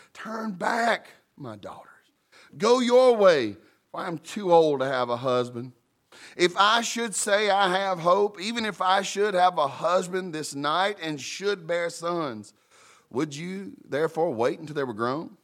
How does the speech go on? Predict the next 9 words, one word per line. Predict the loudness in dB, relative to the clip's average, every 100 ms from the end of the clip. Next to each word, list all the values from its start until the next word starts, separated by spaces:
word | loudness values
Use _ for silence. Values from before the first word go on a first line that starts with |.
| _ _ _ _ _ _ _ _ _ _ _ -8
Would | -4 -4 -4
you | -6
therefore | -2 -2 -2 -2
refrain | -2 -6 -4 -4 -4
from | -8 -6
marrying? | -4 -4 -4 -6 -12 -16 _ _ _ _ _ _ _
No, | -12 -6 -2
my | 0 -2 -2
daughters, | -4 -6 -8 -18 -20